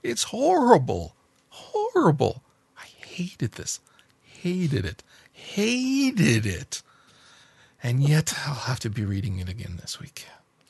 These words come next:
All right, let's end on a really positive note. Freaking Silk.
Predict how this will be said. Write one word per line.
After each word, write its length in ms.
All 80
right, 180
let's 200
end 160
on 120
a 80
really 400
positive 560
note. 360
Freaking 300
Silk. 480